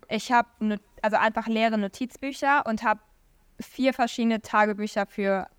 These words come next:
verschiedene Sachen. Also ein Tagebuch, da schreibe ich einfach so meinen Tag auf und meine Gedanken. Dann habe ich ein Tagebuch, da schreibe ich meine Ziele und irgendwie schöne Sachen auf, was so nur Positivität hat und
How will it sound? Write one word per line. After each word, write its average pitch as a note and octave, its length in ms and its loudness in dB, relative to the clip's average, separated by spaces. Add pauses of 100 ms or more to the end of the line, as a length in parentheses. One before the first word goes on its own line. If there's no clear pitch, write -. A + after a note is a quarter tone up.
(460)
verschiedene G#3 520 -4
Sachen. F#3 280 2
Also F#3 140 0
ein A3+ 200 2
Tagebuch, A3+ 340 0
da G3+ 100 -6
schreibe G3 180 -2
ich - 100 -8
einfach G3 380 -2
so F#3+ 300 -6 (440)
meinen F#3 200 0
Tag B3 360 0
auf A#3 240 4
und G3+ 100 -4
meine F#3 200 0
Gedanken. B3 720 0 (180)
Dann G3+ 260 0
habe G3 120 -2
ich - 100 -8
ein F#3+ 160 -2
Tagebuch, G3 340 -2
da G3 100 -8
schreibe F#3 220 -4
ich - 80 -10
meine F3 200 -8
Ziele A#3 400 -2
und G3 140 -2
irgendwie G3 220 -6
schöne B3 320 -2
Sachen A#3+ 560 -2 (500)
auf, A3+ 360 4
was G3+ 200 0
so G#3 120 -2
nur A3 260 0
Positivität B3 1120 -4
hat A#3 260 2
und F#3+ 280 -6